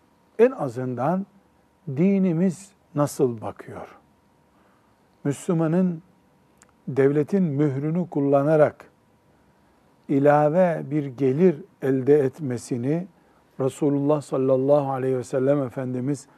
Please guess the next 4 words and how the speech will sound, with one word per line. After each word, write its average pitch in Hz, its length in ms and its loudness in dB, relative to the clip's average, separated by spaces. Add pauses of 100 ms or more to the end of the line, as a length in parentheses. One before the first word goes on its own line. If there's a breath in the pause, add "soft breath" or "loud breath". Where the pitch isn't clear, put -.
(320 soft breath)
nasıl 139 460 -4
görüyor? 117 460 -4 (680 soft breath)
Dolayısıyla 135 560 2
ümmetinden 135 800 -4